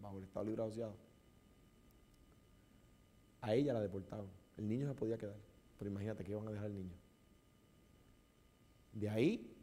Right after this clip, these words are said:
de las primeras órdenes ejecutivas que yo firmo cuando entro como gobernador es que no se le puede preguntar sobre el estatus migratorio a una, a una mujer que va de parto o una persona que va a una sala de emergencia. Que no se le puede preguntar en las escuelas.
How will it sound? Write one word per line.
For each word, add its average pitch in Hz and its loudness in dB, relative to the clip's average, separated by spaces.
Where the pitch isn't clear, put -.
de 110 4
las 104 6
primeras 110 4
órdenes 156 4
ejecutivas 147 2
que 143 0
yo 143 4
firmo 160 4
cuando 135 2
entro 135 2
como 139 4
gobernador 131 6
es 156 2
que - 4
no 120 6
se - -4
le 135 4
puede 147 8
preguntar 120 2
sobre 117 6
el 104 4
estatus 139 4
migratorio 147 6
a 131 8
una, 120 4
a 120 -2
una 117 2
mujer 127 0
que 117 4
va 117 8
de 104 4
parto 139 4
o - 4
una 113 2
persona 123 -2
que 113 0
va 104 4
a 104 2
una 107 0
sala 107 -2
de 104 -2
emergencia. 87 -8
Que 117 4
no 120 10
se 151 8
le 165 12
puede 165 10
preguntar 160 4
en 160 4
las 151 6
escuelas. 127 8